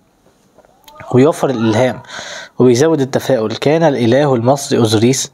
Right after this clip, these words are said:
يصور عادة ببشرة خضراء، مش بس عشان الخصوبة، لأ، لكن برضو عشان العالم السفلي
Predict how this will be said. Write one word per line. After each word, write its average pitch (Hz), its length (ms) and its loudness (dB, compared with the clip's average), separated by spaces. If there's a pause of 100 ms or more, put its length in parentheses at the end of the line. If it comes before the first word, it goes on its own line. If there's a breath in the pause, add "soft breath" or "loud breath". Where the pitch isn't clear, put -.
(600 loud breath)
يصور 143 520 2
عادة 110 420 0
ببشرة 135 440 0
خضراء، 135 520 -2 (720 soft breath)
مش 135 220 -2
بس 185 240 0
عشان 117 240 -4
الخصوبة، 120 760 0
لأ، - 300 -2
لكن 123 340 0
برضو 139 240 2
عشان 113 280 -2
العالم 120 320 -2
السفلي 143 520 -4